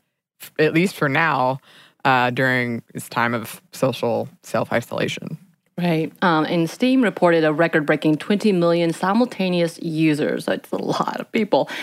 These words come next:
Speaker 2: And the
Speaker 1: Yeah.
Speaker 2: first week of isolation, gaming went up by seventy-five percent.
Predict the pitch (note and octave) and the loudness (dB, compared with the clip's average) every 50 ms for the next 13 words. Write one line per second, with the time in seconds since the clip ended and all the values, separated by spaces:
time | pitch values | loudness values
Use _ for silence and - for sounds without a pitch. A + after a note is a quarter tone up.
0 | - - - - E3 D#3+ D#3 D#3+ - - G#3+ G#3+ A3 G#3+ - A3 G3 - - - | -12 -6 -2 0 2 2 2 0 0 2 2 2 2 0 -2 -2 -2 -2 -2 -2
1 | E3+ F3 E3+ - F#3 - - - - D3+ C3+ C#3+ C#3+ - - - - _ _ - | -2 -2 0 0 0 0 0 0 0 0 0 0 0 -2 -8 -18 -18 _ _ 0
2 | E3+ E3+ F3 F3+ F3 E3+ E3 D#3 - - - D3 D3 C#3+ - - - - F3+ F#3 | 0 2 2 0 0 2 0 0 -2 -4 -4 -4 -4 -4 -6 -6 -2 0 0 2
3 | F3 G3+ G3 F#3+ F3+ F#3+ F#3 F#3+ F#3 - - - - D#3 D3 C#3+ D3 D3 C#3+ C#3+ | 2 2 2 2 2 2 0 0 -2 -4 -6 -2 0 2 2 2 2 0 0 -2
4 | C#3 - _ - - D3 C#3+ C#3+ - - D3 C3+ C3+ C3+ - - - - - - | -4 -8 _ -6 -4 -4 -4 -4 -6 -4 -4 -4 -2 -4 -6 -8 -12 -16 -18 -20